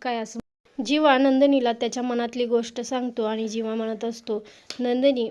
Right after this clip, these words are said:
माझी करिअरची रिक्षा सॉलिड अडकून पडलेली आहे. मी ती रिक्षा काढण्याचा कितीही प्रयत्न केला तरीसुद्धा ती रिक्षा बाहेर येत नाहीये आणि त्यासाठी मला तुझी हेल्प हवी आहे. नंदिनी, मला माझ्या पायावरती उभं राहण्यासाठी तू माझी हेल्प करशील का?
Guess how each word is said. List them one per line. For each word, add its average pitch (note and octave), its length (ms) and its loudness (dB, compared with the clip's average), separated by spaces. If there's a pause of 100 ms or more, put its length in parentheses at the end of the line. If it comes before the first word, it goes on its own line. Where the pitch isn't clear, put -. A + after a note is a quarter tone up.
माझी A#3 340 -4
करिअरची C4 640 2
रिक्षा C4 420 -4
सॉलिड B3+ 460 0
अडकून A#3+ 340 -4
पडलेली A3 440 -2
आहे. A3 220 -2 (260)
मी A#3 160 -2
ती A#3 240 -6 (520)
रिक्षा B3+ 400 -4
काढण्याचा B3 460 -2
कितीही B3+ 440 -4
प्रयत्न C4 500 0
केला A3+ 260 -2 (100)
तरीसुद्धा A#3+ 420 -6
ती C4 180 -4
रिक्षा B3 340 -6
बाहेर A#3 320 0
येत C4+ 200 -2
नाहीये G#3+ 340 -4 (380)
आणि B3 160 -2 (100)
त्यासाठी C#4+ 400 -2
मला C4 220 0
तुझी C4 280 -8
हेल्प A#3 340 -6
हवी A3+ 240 -4
आहे. G#3+ 200 -2 (320)
नंदिनी, C4 380 4 (160)
मला B3 320 0
माझ्या C4 380 -2
पायावरती B3 600 -2 (120)
उभं C4+ 240 0
राहण्यासाठी B3 640 -2
तू C4+ 180 -4
माझी C4 280 -2
हेल्प A#3+ 240 -4 (160)
करशील A#3+ 340 -4
का? A3 180 -6